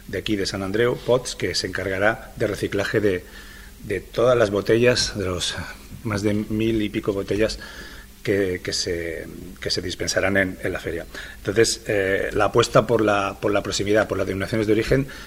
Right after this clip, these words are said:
es evidente, aunque también habrá, lógicamente,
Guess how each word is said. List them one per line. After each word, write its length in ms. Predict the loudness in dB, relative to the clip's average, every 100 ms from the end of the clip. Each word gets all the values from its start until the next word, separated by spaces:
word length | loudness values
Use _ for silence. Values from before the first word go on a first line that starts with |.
| -6
es 140 | 0
evidente, 580 | 2 4 4 4 2 0 -2 -18 -10
aunque 240 | -6 -4 -2
también 260 | 0 2
habrá, 460 | 4 6 6 4 -8 -10
lógicamente, 800 | -6 -4 -2 -2 0 4 2